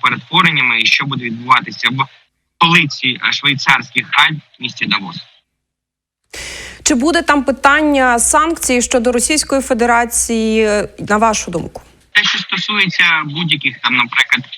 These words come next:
Speaker 1: російських тем для обговорень під час тижня, е, Всесвітнього економічного форуму, то зрозуміло, що політика, яка проводиться впродовж останніх років, і вона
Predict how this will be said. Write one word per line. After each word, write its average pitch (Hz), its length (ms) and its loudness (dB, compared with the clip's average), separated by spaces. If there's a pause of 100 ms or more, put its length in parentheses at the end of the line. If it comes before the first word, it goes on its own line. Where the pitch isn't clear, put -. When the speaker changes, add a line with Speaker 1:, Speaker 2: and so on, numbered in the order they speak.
(500)
Speaker 1:
російських - 600 0
тем 156 260 0
для 147 80 2
обговорень 151 720 0
під - 100 -8
час 143 260 2 (380)
тижня, 135 420 4
е, 110 360 0
Всесвітнього 143 640 0
економічного 147 680 -2
форуму, 180 360 0 (360)
то 151 80 0
зрозуміло, 147 540 2
що - 360 -6
політика, 151 460 -2 (200)
яка - 260 -2
проводиться 135 500 0
впродовж 123 440 -2
останніх - 440 0
років, 156 420 2
і 113 260 -8
вона 135 200 2